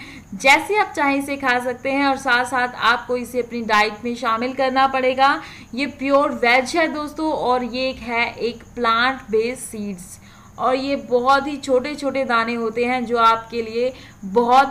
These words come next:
बेहतरीन काम करते हैं। आपके शरीर पे चढ़ी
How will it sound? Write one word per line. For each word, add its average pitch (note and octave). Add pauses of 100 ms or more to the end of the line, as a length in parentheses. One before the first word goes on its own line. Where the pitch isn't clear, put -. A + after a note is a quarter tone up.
(220)
बेहतरीन A#3+
काम A#3
करते A#3
हैं। B3+
आपके A3+
शरीर A#3+
पे B3
चढ़ी A3+